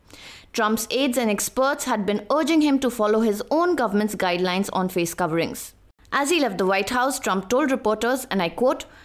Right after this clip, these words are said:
"When you're in a hospital especially, I think it's expected to wear a mask,"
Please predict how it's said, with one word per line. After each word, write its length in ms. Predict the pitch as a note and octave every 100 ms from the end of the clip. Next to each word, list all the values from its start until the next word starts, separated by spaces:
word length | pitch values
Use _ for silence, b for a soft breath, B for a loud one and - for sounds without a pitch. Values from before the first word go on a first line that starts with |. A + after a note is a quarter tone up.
| B
"When 200 | G#3+ C#4
you're 160 | E4+ D4+
in 100 | A3
a 120 | G3
hospital 360 | A#3 C4+ D4 E4
especially, 640 | E4 - G3 E3 F3 F#3 - -
I 160 | C#4
think 220 | F4+ E4
it's 180 | D4+ A3
expected 440 | G#3 - F#3 A#3+ B3
to 100 | A#3+
wear 160 | F3+
a 100 | F#3 D#3+
mask," 280 | B2+ -